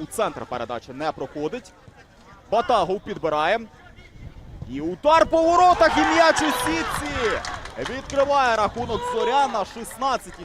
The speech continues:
хвилині. М'яч у сітку в рід суперника відправляє Вікентій Волошин. Вікентій Волошин, який сьогодні виходить з перших хвилин.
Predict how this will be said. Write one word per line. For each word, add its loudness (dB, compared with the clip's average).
хвилині. -4
М'яч -8
у -16
сітку -14
в -6
рід -6
суперника -8
відправляє -4
Вікентій -10
Волошин. -6
Вікентій -12
Волошин, -10
який -16
сьогодні -8
виходить -14
з -20
перших -10
хвилин. -8